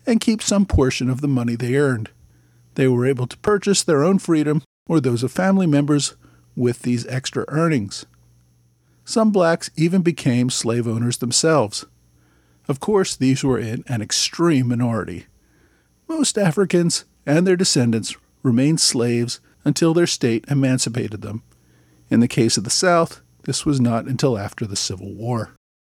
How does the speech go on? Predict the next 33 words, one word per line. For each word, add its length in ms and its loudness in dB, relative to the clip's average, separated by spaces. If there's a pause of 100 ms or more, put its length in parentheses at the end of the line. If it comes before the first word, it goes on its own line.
(300)
Now, 160 6
because 560 -2
the 100 -2
horrors 440 -2
and 140 -2
details 440 0
of 120 -2
slavery 480 -4 (100)
are 60 -6
covered 400 0
much 380 0
better 340 2
and 240 0
in 120 2
much 260 0
more 140 2
detail 480 -2
elsewhere, 520 -2 (420)
I'm 160 0
not 220 0
gonna 200 2
try 260 0
to 100 0
get 220 0
into 280 0
a 60 0
detailed 440 0
discussion 500 -2
here. 400 -2 (500)
Suffice 500 0
it 120 0
to 100 0
say, 400 0